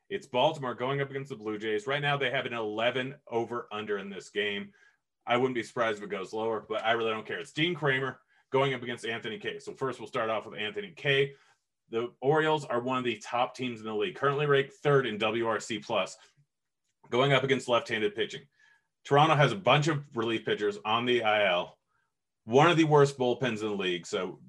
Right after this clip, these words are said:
regardless of how far Kay goes into the game, which he is a, expected to be a five xFIP pitcher, not a huge sample size in the majors, been a little bit up and down,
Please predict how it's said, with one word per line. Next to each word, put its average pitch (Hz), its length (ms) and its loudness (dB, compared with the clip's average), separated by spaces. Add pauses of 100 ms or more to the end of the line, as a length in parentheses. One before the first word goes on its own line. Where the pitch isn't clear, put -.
(160)
regardless 135 520 4
of 135 80 -10
how 123 240 4
far 113 280 2
Kay 117 300 -2
goes 110 240 0
into 107 140 -2
the 101 60 4
game, 123 340 0 (220)
which 113 200 0
he 123 100 -2
is 123 480 4
a, 101 420 -2
expected 104 520 -4
to 87 60 -12
be 95 200 -6
a 92 40 -4
five 107 580 2
xFIP 95 380 -4
pitcher, 92 480 -6
not 135 240 2
a 135 40 2
huge 151 540 -2
sample 107 300 -2
size 104 240 -2
in 92 60 -12
the 95 60 -6
majors, 92 520 -6 (340)
been 120 100 0
a 123 40 2
little 127 160 2
bit 127 120 -2
up 120 160 2
and 113 140 -6
down, 104 320 0